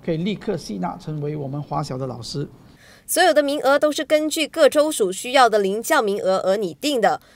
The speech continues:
Speaker 2: 所以东马的沙巴和沙拉越没有占据任何名额。在东马有意当临教的都必须来到西马执教。根据目前的数据，剩下的名额仅剩九十人。各州属正陆续填满所有名额，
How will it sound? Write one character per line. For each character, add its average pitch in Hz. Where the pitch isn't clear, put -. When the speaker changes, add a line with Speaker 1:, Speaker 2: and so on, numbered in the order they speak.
Speaker 2:
所 -
以 277
东 302
马 262
的 185
沙 254
巴 269
和 220
沙 269
拉 208
越 226
没 190
有 285
占 208
据 202
任 190
何 180
名 170
额。 165
在 262
东 285
马 220
有 180
意 214
当 254
临 190
教 269
的 196
都 320
必 302
须 269
来 196
到 202
西 233
马 175
执 165
教。 240
根 359
据 381
目 339
前 262
的 233
数 269
据， 254
剩 254
下 262
的 220
名 190
额 190
仅 185
剩 262
九 180
十 175
人。 175
各 349
州 330
属 208
正 294
陆 285
续 269
填 196
满 226
所 185
有 208
名 170
额， 180